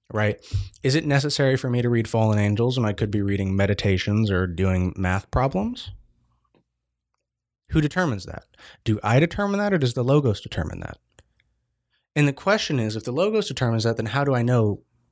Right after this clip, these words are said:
what to do? Logic would lead me to believe that the Logos itself isn't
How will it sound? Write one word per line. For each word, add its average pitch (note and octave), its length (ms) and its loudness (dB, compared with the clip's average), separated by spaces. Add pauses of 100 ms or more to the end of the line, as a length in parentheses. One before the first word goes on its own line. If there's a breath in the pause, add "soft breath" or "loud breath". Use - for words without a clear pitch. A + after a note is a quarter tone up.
(220)
what A2 200 -2
to - 80 -4
do? D#3 240 -2 (3500)
Logic B2+ 520 0 (100)
would G#2 140 -4
lead G2+ 180 0
me G2 120 -2
to G2 100 -6
believe E2+ 540 -6 (280)
that G#2 380 -2 (1300 soft breath)
the C3+ 180 -2
Logos E3 800 0
itself A2 920 -2 (1120)
isn't F#3+ 760 -2